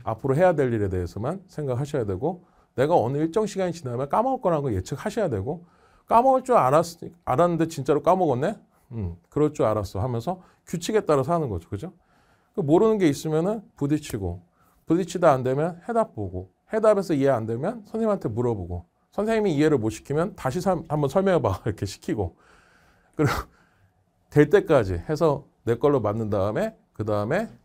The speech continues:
칠 회 반복, 이런 식으로 규칙에 따라서, 루틴에 따라서 하는 거지, 우리가 감정은 진짜 사치입니다. 그리고 입 밖에, 우리 뇌가 바보예요.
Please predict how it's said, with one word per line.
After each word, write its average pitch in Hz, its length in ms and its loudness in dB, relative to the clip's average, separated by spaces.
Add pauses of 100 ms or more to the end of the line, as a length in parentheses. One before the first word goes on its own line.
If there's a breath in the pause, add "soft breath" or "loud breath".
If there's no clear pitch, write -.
칠 - 180 -2
회 175 80 4
반복, 95 400 -6
이런 107 200 -4
식으로 85 360 -6
규칙에 202 380 -2
따라서, 156 200 2
루틴에 139 300 -4
따라서 123 260 0
하는 110 180 -4
거지, 123 340 -6 (380 soft breath)
우리가 131 380 2 (340 soft breath)
감정은 123 480 -4
진짜 107 240 -8
사치입니다. 95 640 -8
그리고 151 460 0 (160)
입 139 160 -4
밖에, 151 560 4 (180)
우리 120 200 -4
뇌가 147 260 6
바보예요. 101 480 -2